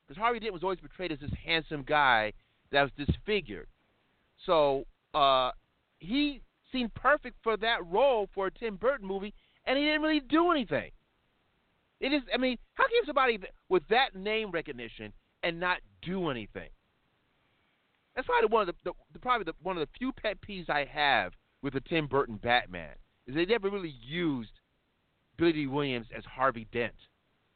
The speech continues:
you know, the, to, to the full fruition. But anyway, you know, now he's eighty-something. Uh,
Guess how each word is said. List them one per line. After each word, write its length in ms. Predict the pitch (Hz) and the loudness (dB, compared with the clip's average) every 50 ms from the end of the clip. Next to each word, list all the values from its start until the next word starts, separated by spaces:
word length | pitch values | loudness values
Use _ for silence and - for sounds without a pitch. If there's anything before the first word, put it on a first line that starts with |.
| _ _ _ _ _ _ _ _ _ _ _ _ _ _ _ _ _ | _ _ _ _ _ _ _ _ _ _ _ _ _ _ _ _ _
you 80 | 131 127 | -2 -2
know, 60 | 127 117 | -2 -2
the, 80 | 143 - - _ _ - | -4 -8 -8 _ _ -8
to, 80 | 165 - - | -8 -8 -2
to 80 | - 156 | 0 2
the 100 | 139 123 - - | 2 0 2 2
full 180 | 190 175 160 - | 2 2 2 0
fruition. 480 | - 139 123 131 135 123 - - 80 69 64 - _ _ _ _ _ _ _ _ _ _ _ _ _ _ _ _ _ _ _ _ | -4 -6 -4 -2 -2 -4 -4 -8 -10 -12 -14 -18 _ _ _ _ _ _ _ _ _ _ _ _ _ _ _ _ _ _ _ _
But 120 | 175 202 | 2 2
anyway, 420 | 226 214 185 160 143 135 131 131 - _ _ | 4 2 0 -2 -2 -6 -6 -10 -14 _ _
you 80 | 139 | -14
know, 260 | 131 120 113 110 107 - _ _ _ _ _ 117 | -12 -10 -10 -10 -12 -14 _ _ _ _ _ -14
now 260 | 135 143 156 160 147 | -10 -8 -6 -6 -6
he's 100 | 143 135 113 107 _ | -8 -10 -14 -16 _
eighty-something. 760 | 127 131 147 139 131 117 - - 107 92 85 - 80 76 78 - _ _ _ _ _ _ _ _ _ _ _ _ _ _ 107 | -10 -8 -8 -8 -10 -12 -10 -12 -12 -12 -12 -16 -18 -20 -20 -20 _ _ _ _ _ _ _ _ _ _ _ _ _ _ -4
Uh, 340 | 107 104 98 98 98 95 | -2 -2 -2 -2 -4 -4